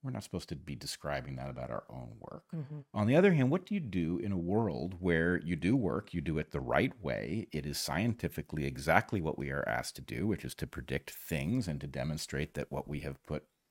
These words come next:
Speaker 1: uh, into the world has explanatory power on this basis. Others are supposed to cite it. And what do you do?
Speaker 2: Yeah, what, what do you do? There, there is a lot wrong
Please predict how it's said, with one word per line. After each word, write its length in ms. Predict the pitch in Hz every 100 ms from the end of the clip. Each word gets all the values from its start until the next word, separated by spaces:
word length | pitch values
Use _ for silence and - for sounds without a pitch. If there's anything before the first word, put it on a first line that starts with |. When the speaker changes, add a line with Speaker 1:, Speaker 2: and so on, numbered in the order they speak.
| -
Speaker 1:
uh, 320 | 69 67 69
into 240 | - 87 85
the 120 | 78
world 400 | 71 69 73 - - -
has 420 | 80 73 67 - -
explanatory 720 | - - 90 85 92 - 78 76
power 340 | 76 73 78
on 120 | 73
this 160 | 143 -
basis. 440 | - - 139 - - - - -
Others 280 | 98 110 113
are 60 |
supposed 460 | - 107 87 80 -
to 80 | -
cite 340 | - 60 64
it. 160 | 147 - - - - _ 87
And 480 | 90 95 92 90 - _ _ 131 -
what 180 | 107 131
do 40 |
you 80 | 135
do? 200 | - 254 - - _
Speaker 2:
Yeah, 140 | 202
what, 200 | 160 185
what 140 | 185 185
do 80 | 170
you 80 |
do? 240 | 151 151 156
There, 140 | 180 185
there 220 | 180 185
is 140 | 175
a 100 | -
lot 380 | 175 190 202 -
wrong 380 | 160 139 139